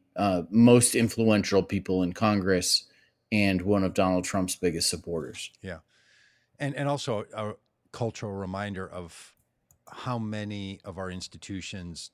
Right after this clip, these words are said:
Speaker 2: do not protect people from sexual
Speaker 1: Yes.
Speaker 2: predators.
Speaker 1: Yes.
Speaker 2: It's, it is clear in churches, in schools, in sports teams,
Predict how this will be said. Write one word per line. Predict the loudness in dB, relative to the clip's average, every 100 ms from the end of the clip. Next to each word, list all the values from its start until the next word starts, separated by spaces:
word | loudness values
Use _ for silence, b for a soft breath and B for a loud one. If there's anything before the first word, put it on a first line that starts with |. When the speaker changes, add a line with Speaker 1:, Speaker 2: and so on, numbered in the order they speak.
| -12
Speaker 2:
do | -8
not | -8 -8 -10
protect | -16 -12 -12 -12
people | -14 -14 -12 -12 -14
from | -16 -16 -14 -12
sexual | -8 -6 -6
Speaker 1:
Yes. | -6
Speaker 2:
predators. | -10 -12 -16 -18 -18 -20 _ _ _ _ _ -8
Speaker 1:
Yes. | -6 -4 -6 -12 -16 _ _ _ _ _ _ _ _ _ _ -14
Speaker 2:
It's, | -10
it | -10
is | -10 -12 -14 -16 _ _ _ _ _ _ _ _ _ _ -20 _ _
clear | -14 -6 -4 -4 -8
in | -10 -14 -14 -14
churches, | -10 -10 -8 -10 -10 -14 -20 _
in | -16 -14
schools, | -14 -10 -8 -6 -6 -8 -10 -14 -18 _ _
in | -16 -14
sports | -16 -8 -8 -6 -10
teams, | -12 -10 -10 -10 -12 -14